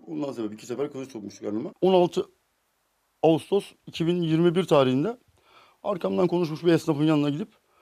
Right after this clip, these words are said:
"Neden böyle bir şey söyleme gereksinimi hissettin?" diye sordum. Oraya gittiğimde bana direkt hiçbir tepki vermeden, kapıda iki üç kişi vardı. Kapıdakilere sordum, "Buranın sahibi burada mı?" diye. O da içeride olduğunu söyledi. İçeri girdim. İçeride beni görür görmez kılıcı alıp sa-,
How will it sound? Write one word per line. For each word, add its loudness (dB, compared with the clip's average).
"Neden 4
böyle 4
bir 0
şey -2
söyleme 2
gereksinimi 0
hissettin?" -6
diye 0
sordum. 0
Oraya -4
gittiğimde -4
bana -4
direkt -4
hiçbir -18
tepki -6
vermeden, -4
kapıda -6
iki -8
üç -14
kişi -10
vardı. -4
Kapıdakilere -12
sordum, -12
"Buranın -10
sahibi -8
burada -10
mı?" -10
diye. -14
O -10
da -6
içeride -6
olduğunu -4
söyledi. -8
İçeri -6
girdim. -8
İçeride -8
beni -6
görür -8
görmez -4
kılıcı -4
alıp -2
sa-, -14